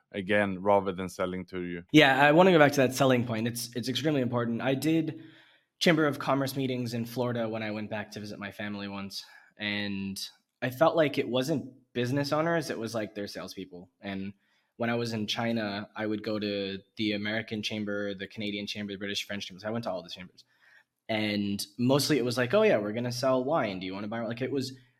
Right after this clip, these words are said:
Speaker 2: they were business owners, but they were there for a purpose, and that was to promote their business. It wasn't about building friendships. Um, but then again, uh,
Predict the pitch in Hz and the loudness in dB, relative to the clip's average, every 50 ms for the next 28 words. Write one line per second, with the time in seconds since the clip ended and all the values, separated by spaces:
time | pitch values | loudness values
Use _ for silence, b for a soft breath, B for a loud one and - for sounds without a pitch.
0 | B _ 139 156 170 165 165 135 117 202 226 180 165 143 127 - 127 117 113 110 | B _ 0 2 4 4 4 6 6 6 6 6 4 0 0 0 -2 -2 -2 -4
1 | 107 107 104 104 - - 135 131 123 117 107 - - - _ 123 113 120 117 123 | -4 -4 -6 -6 -4 0 2 2 2 2 0 -4 -10 -16 _ -8 -4 -2 -2 0
2 | 131 131 127 113 120 110 110 110 107 - - 113 104 98 - - 110 107 - 104 | 0 -2 -2 -2 -2 -4 -4 -4 -6 -8 -8 -8 -8 -8 -8 -8 -8 -8 -6 -8
3 | 101 - - 107 101 101 104 101 85 98 98 - - - 104 - 104 101 98 95 | -8 -6 -4 -4 -2 -2 -4 -4 -6 -6 -8 -8 -10 -10 -12 -10 -8 -8 -8 -8
4 | - 98 95 92 - 101 98 95 92 92 85 - - - - 101 101 107 110 110 | -8 -10 -12 -10 -8 -10 -10 -10 -10 -12 -14 -12 -12 -12 -12 -8 -6 -4 -4 -4
5 | 104 107 104 104 101 107 101 92 101 95 92 92 90 87 87 87 - _ _ _ | -4 -4 -6 -6 -4 -6 -6 -4 -4 -4 -4 -4 -4 -6 -10 -12 -16 _ _ _
6 | 107 95 92 92 85 85 - - 87 98 - 143 139 139 - - b b b b | -8 -6 -6 -6 -8 -8 -8 -10 -8 -6 -4 -4 -4 -4 -6 -12 b b b b
7 | b b b b b b _ - 90 92 92 87 90 98 - - 170 214 202 202 | b b b b b b _ -6 -4 -4 -4 -4 -6 -8 -10 0 2 4 6 6
8 | 175 175 165 160 156 151 139 123 113 113 98 | 6 6 6 6 6 4 2 0 -2 -8 -12